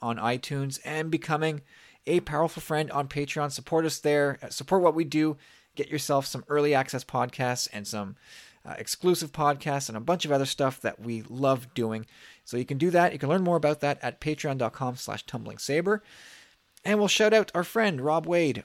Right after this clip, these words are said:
over at emotionally fourteen dot com for endorsing this episode of the podcast. Um, and you can learn more about that at emotionally fourteen dot com, where they endorse a, a, a good set of a really interesting and fun podcast, which I encourage you to go check out.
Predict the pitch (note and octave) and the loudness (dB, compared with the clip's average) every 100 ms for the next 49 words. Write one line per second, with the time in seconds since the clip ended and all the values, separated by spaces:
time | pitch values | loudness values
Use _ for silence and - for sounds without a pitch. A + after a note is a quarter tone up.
0 | - C#3+ D3 C#3 - - D3+ C#3 C#3 C3 | -4 -2 4 2 2 -8 -6 -4 -6 -4
1 | B2+ - C3+ A#2 - - D3 C#3+ B2+ A2 | -4 -4 -4 -2 -2 -2 -2 -2 -6 -4
2 | A#2 F#3 F3 D3+ B2 E3+ D#3+ - D3+ D#3+ | 2 2 2 -2 -2 -2 -2 -4 -6 -4
3 | C#3 D3+ B2+ A2+ G2+ - D#3+ D#3+ - D#3 | 0 2 2 -2 -8 0 0 0 -4 -6
4 | D#3+ - _ - - - _ - C3+ B2+ | -6 -10 _ -20 -20 -20 _ -8 -2 0
5 | C3+ - D3 C#3 C#3+ D#3 D#3+ E3+ D#3 C3 | -2 -8 -10 -4 -2 0 0 2 2 2
6 | B2 D#3 C4+ - - B2 C3+ C3 C3+ C#3 | 2 0 0 -8 -8 -6 -2 -2 -2 -4
7 | C3 C3 A#2 C#3 A#2 F#2+ - C#3+ F#3 F#3 | -4 -4 -4 -6 -4 -4 0 0 0 -2
8 | _ - - - C3+ C3 B2+ C3 B2 B2+ | _ -20 -20 -2 0 2 0 0 -4 0
9 | B2 A#2+ - - _ _ _ _ _ _ | 0 0 -6 -8 _ _ _ _ _ _
10 | _ _ - - - - - G3 A#3 G3+ | _ _ -16 -14 -10 -8 -6 2 2 2
11 | - G3+ C3+ _ - C3+ C3 C#3 C3+ F3 | 2 2 2 _ -4 -4 -2 -6 -2 2
12 | E3+ E3 D3+ D#3 - D#3 C#3+ B2+ A#2 - | 2 2 -2 -4 -4 -4 -4 -6 -8 -2
13 | C#3+ C#3 - B2 B2+ C3+ B2+ C3+ - - | -2 -2 -2 -2 0 -2 -2 -4 -12 -10
14 | A#2 A#2 - G#3+ E3+ C#3+ C3+ C3 - B2+ | -8 -4 4 4 4 0 0 0 2 0
15 | - | 0